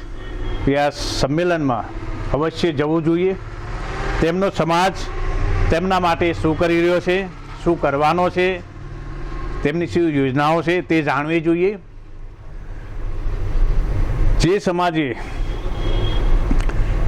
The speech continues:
એક વિચારધારા, મતલબ કે જે સમાજના યુવાન કે કોઈ પણ વ્યક્તિએ એવું મનમાં ઠાની લીધેલું છે કે સમાજે મારા માટે શું કર્યું,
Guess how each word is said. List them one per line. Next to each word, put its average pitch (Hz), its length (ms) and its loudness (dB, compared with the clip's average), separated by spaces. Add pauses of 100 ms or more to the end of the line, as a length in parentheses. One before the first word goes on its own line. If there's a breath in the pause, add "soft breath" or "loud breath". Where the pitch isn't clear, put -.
(260)
એક 185 200 2
વિચારધારા, 165 600 2
મતલબ 165 320 0
કે 185 60 2
જે 170 160 2
સમાજના 180 440 2
યુવાન 175 500 2
કે 185 440 0 (300)
કોઈ 196 140 2
પણ 196 220 0
વ્યક્તિએ 151 520 0 (720)
એવું 185 260 2
મનમાં 190 460 2
ઠાની 190 460 0
લીધેલું 156 440 2
છે 110 240 -4 (1700)
કે 175 100 4
સમાજે 175 440 2
મારા 175 320 4
માટે 196 280 4
શું 196 200 0
કર્યું, 185 340 2